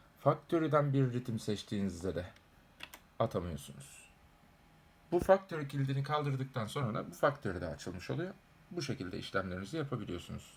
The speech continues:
Gelelim bir diğer konuya. Pede. Tek elimle oraya ulaşamayacağım sanıyorum.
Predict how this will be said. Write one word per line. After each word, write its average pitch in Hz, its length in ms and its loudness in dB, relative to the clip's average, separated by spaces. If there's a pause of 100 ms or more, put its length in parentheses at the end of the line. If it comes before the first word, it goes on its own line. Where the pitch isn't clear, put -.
(120)
Gelelim 165 360 -2
bir 170 160 -4
diğer 156 260 2
konuya. 113 300 -2 (840)
Pede. 131 300 4 (1000)
Tek 147 180 2
elimle 127 300 2
oraya 110 260 0
ulaşamayacağım 131 640 0
sanıyorum. 131 400 -4